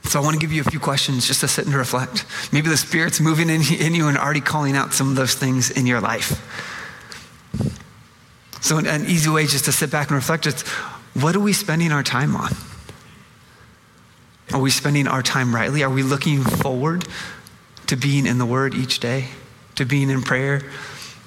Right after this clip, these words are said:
are we scurrying about trying to, to, to make ends meet, just to, to be consumed with work, our occupation, trying to continue to climb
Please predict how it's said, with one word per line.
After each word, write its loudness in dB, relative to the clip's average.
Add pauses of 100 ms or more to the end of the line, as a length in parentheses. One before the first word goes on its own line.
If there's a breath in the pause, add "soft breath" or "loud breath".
are 0
we 2 (160 loud breath)
scurrying 2
about 2 (220 loud breath)
trying 2
to, 2
to, -2
to -2
make 2
ends 0
meet, 2
just 2
to, 0
to -4
be 2
consumed 0
with 0
work, 2
our 0
occupation, 0
trying 2
to 0 (360 loud breath)
continue 2
to 0
climb 0